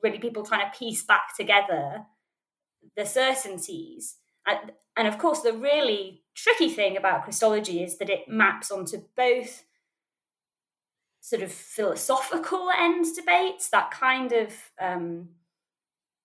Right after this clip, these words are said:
you know, what is ultimate reality? What's the relationship between spirit and matter? What's the relationship between human and divine? There's that.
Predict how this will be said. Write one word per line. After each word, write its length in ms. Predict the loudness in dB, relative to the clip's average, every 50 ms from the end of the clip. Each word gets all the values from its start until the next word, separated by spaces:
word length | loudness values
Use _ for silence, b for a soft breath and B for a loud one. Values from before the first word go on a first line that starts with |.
| _ _ _ _ _ _ _ _ -10
you 160 | -4 -2 0
know, 320 | 2 4 4 2 2 0 -8 _ _ _ _ _ _ _ _ _ _ _ _ -4
what 220 | -2 -2 0 0
is 100 | 2 2
ultimate 380 | 2 2 2 0 -2 -2 -4 -4
reality? 800 | -2 0 2 2 4 2 2 -2 -4 -8 -8 -8 -6 -6 -6 -2
What's 220 | -4 -2 -2 0
the 100 | -2 -2
relationship 500 | -2 -2 -2 -2 -4 -6 -10 -12 -12 -12
between 280 | -14 -14 -10 -8 -6 -6
spirit 400 | -6 -4 -2 -2 -2 -2 -2 -4
and 120 | -6 -4
matter? 340 | -2 -2 -2 -2 -4 -4 -4
What's 200 | -2 -4 -4 -4
the 100 | -6 -6
relationship 520 | -6 -6 -6 -6 -8 -14 -12 -12 -12 -10 -8
between 520 | -8 -8 -8 -8 -12 -16 -14 -14 -14 -14
human 320 | -14 -12 -12 -10 -8 -6
and 120 | -6 -6 -6
divine? 680 | -6 -8 -6 -4 -4 -4 -4 -6 -8 -12 -18 _ _ _ _ _ _ _ _ _ _ _ _ _ _ _ _ 0
There's 200 | 0 0 0 0
that. 480 | 0 2 2 2 0 -2 -8 -12 -14